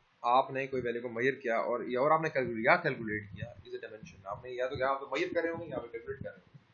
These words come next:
Calculate मतलब इन, इन formulas में। तो हमारे पास ये तीन, इनको fundamental dimension हमने दे दिया है, mass, length, time। इसके बाद सारी चीजें आगे चलेंगी। It helps out in working equations, equation must be dimensionally constant for analyzing any problem।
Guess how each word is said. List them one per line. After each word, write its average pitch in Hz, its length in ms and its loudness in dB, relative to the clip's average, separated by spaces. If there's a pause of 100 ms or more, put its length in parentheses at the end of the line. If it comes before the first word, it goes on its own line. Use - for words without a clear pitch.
(1080)
Calculate 120 440 -6
मतलब 117 260 -6
इन, - 280 -10
इन 135 220 -10 (180)
formulas 127 540 -2
में। 95 80 -14 (720)
तो 127 140 -4
हमारे 131 180 0
पास 143 140 2
ये 147 80 2
तीन, 170 420 2
इनको 170 180 -2
fundamental 160 380 4
dimension 131 240 2
हमने 120 120 -2
दे 107 140 -2
दिया 98 200 -4
है, 110 240 0
mass, - 120 -10
length, 110 200 -6
time। 98 260 -6 (760)
इसके 135 260 -2
बाद 110 200 4
सारी 107 220 -4
चीजें 104 220 -8
आगे 95 160 -6
चलेंगी। 98 320 -10
It 110 60 -6
helps 120 200 -4
out 110 220 -4
in 120 240 -16
working 120 340 -8
equations, 117 680 -8
equation 117 300 -12
must 110 160 -12
be 107 80 -12
dimensionally 104 420 -16
constant 107 320 -14
for 98 160 -16
analyzing 95 360 -10
any - 140 -12
problem। 117 240 -6